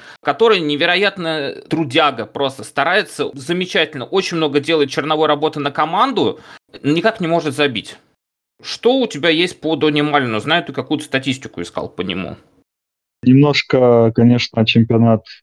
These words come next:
Speaker 2: Германии отличается от, э, чемпионата Нидерландов. Тут защитники более такие грозные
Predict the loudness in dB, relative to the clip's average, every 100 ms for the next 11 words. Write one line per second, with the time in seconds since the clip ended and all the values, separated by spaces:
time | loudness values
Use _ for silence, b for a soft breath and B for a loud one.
0 | -4 2 4 6 6 6 4 4 2 4
1 | 4 4 0 0 2 4 0 -2 -6 -2
2 | 0 -2 -2 0 2 4 4 2 -2 0
3 | 2 2 4 4 4 4 2 -2 _ _
4 | 2 2 2 2 4 4 4 4 2 4
5 | 4 6 6 4 0 -2 0 4 4 4
6 | 2 4 2